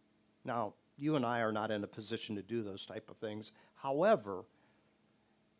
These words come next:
it is something I think that is important for us to understand, that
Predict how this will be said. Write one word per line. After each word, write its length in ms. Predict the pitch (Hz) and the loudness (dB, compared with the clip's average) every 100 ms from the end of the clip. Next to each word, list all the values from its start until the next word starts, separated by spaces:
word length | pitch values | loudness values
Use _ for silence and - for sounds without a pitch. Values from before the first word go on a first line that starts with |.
| _ | _
it 120 | 151 | 2
is 200 | 160 202 | 6 6
something 460 | - - 135 123 117 | 4 4 4 4 -2
I 120 | 113 | -2
think 280 | - 131 123 | -4 -4 -2
that 140 | 131 117 | -2 -4
is 140 | 110 | -2
important 480 | 120 - 151 135 104 | -6 -2 -2 -2 -4
for 180 | 127 113 | -2 -2
us 220 | 113 - | -2 -6
to 100 | 110 | -6
understand, 840 | 107 104 - - 120 113 104 101 - _ _ _ _ _ - 110 | -6 -8 -8 -6 -6 -4 -4 -8 -12 _ _ _ _ _ -20 0
that 380 | 123 120 117 | 4 6 6